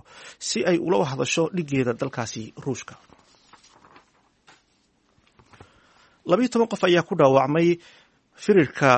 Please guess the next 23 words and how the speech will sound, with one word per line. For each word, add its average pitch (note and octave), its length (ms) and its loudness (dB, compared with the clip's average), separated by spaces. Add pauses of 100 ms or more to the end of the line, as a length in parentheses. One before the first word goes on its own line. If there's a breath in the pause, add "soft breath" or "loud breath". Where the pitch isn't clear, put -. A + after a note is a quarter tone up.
(120)
diyaarad C#3+ 460 2 (120)
noocan D3 460 0
duuliyuhu C#3+ 340 0
wadin D3+ 200 0
ah B2+ 120 -2
oo D3 120 2
lagu D#3 180 2
weeraray C#3+ 320 2
garoonka C#3+ 480 0
diyaaradaha C3 440 0
ee C#3+ 100 -2
magaalada C3 460 -2
Abha D3+ 300 -2
ee C#3 160 -4
koonfurta - 440 -10
dalka B2+ 220 -8
Sacuudiga, C3+ 520 -4
taasi B2+ 400 -4
oo C#3 160 -2 (120)
dowladda C#3 280 -4
Sacuudiguna D3 440 -6
ay C3 80 -6
sheegtay C#3 360 -4